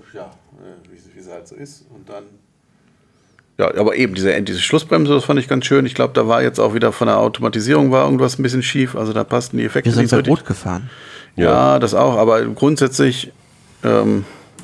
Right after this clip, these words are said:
Speaker 1: äh, die Grund-, Idee finde ich schön und, ähm, ja, alles gut.
Speaker 3: Ja, also die haben sich da einfach Mühe gegeben und das ist eine Umgestaltung, die wirklich gut funktioniert.
Speaker 1: Genau.
Speaker 3: Dieser, also diese, ich kenne ihn nicht als, als Superman, aber die, die, die Expressbahn war halt einfach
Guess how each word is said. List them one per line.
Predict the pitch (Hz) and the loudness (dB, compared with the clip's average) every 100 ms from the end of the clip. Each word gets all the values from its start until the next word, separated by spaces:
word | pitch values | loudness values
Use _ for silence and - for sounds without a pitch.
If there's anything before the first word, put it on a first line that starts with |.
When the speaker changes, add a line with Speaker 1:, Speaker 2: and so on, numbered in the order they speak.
| - - - - - - - - _ | -20 -14 -12 -12 -20 -20 -20 -20 _
Speaker 1:
äh, | - - - - - - 107 | -10 -8 -8 -10 -6 -6 -4
die | - | -2
Grund-, | 113 110 - - | 0 0 -2 -6
Idee | 113 127 | 0 0
finde | 117 113 | 2 0
ich | - | 2
schön | 117 113 | 0 0
und, | 101 101 98 - - | 0 0 -2 -6 -6
ähm, | 95 90 87 87 - - - | -6 -6 -8 -10 -18 -20 -18
ja, | - - - | -16 -16 -14
alles | - 117 - | -4 -2 -2
gut. | - - - _ _ | -8 -10 -18 _ _
Speaker 3:
Ja, | 80 87 | 0 2
also | 92 76 | 2 0
die | 73 78 80 85 | -4 -4 0 2
haben | 95 | 2
sich | 87 | 2
da | 78 | 0
einfach | 76 | 0
Mühe | 73 82 92 | 0 2 4
gegeben | 82 78 | 4 2
und | 76 | 2
das | 87 | 0
ist | 85 | 0
eine | 85 | 0
Umgestaltung, | 85 82 73 76 | 0 2 0 0
die | 73 71 | -4 -6
wirklich | 69 - | -8 -10
gut | - | -14
funktioniert. | - 65 - 64 71 - | -12 -12 -10 -10 -10 -4
Speaker 1:
Genau. | 98 87 - | -4 -4 -2
Speaker 3:
Dieser, | 85 87 - 80 - | 0 0 0 -8 -6
also | - 85 | -2 -2
diese, | 76 80 85 - - - - - - | -2 -2 -2 -2 -12 -20 -20 -20 -16
ich | - | -6
kenne | - 113 | 0 2
ihn | 120 | 4
nicht | 110 101 | 4 4
als, | 92 - | 2 2
als | - 82 | -2 0
Superman, | 101 127 110 95 | 2 2 4 4
aber | 87 80 | 4 2
die, | 80 | 0
die, | 82 - 82 | -4 -2 -2
die | 78 - | 0 -2
Expressbahn | - - 95 - - _ - - - 82 78 | -2 0 0 0 -14 _ -20 -18 -2 0 2
war | 80 | 0
halt | 76 60 | 0 0
einfach | 73 76 | -2 -4